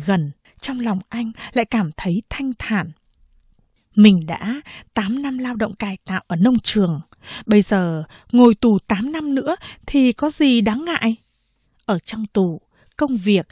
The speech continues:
do người cắt đặt, cơm nước có người nấu nướng, chỉ cần nai lưng ra mà làm là yên thân. Đối với Kim Đồng thì ở tù chính là thiên đàng. Điều quan trọng là bắt mình đi rồi thì họ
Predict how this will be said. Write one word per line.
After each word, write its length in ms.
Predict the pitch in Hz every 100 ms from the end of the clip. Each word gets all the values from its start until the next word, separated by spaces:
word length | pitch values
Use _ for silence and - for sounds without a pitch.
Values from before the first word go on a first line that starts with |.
| - -
do 440 | - 196 202 202 190
người 320 | 190 190 156 170 _
cắt 180 | 320 269
đặt, 220 | 277 - _ -
cơm 280 | 277 254
nước 220 | 285 415 - _ _
có 120 | 190
người 300 | 233 262 180 -
nấu 200 | 160 196
nướng, 320 | 233 185 214 302 - -
chỉ 140 | -
cần 280 | 226 226 180
nai 240 | 247 294 285
lưng 300 | 285 285 269
ra 160 | 320
mà 160 | 269 208
làm 380 | 185 180 175 156 - _ _
là 360 | 190 151 - _
yên 200 | 226 214
thân. 240 | - 226 202 - _ _ -
Đối 160 | 190
với 140 | 196 202
Kim 300 | - 220 196
Đồng 260 | 185 156 156 - - _
thì 200 | 247 214
ở 260 | - 214 175 _
tù 320 | 240 226 208 - _
chính 320 | - 180 202
là 220 | 269 208 - _
thiên 340 | - 262 247 202
đàng. 280 | 202 190 165 - _ _ _ _ _
Điều 200 | 294 247
quan 280 | - - -
trọng 260 | 285 -
là 300 | 196 190 160 - _ _ - _
bắt 160 | 262 -
mình 300 | 214 202 160
đi 160 | 233 233
rồi 420 | - 208 185 160 - -
thì 100 | 214
họ 220 | 214 -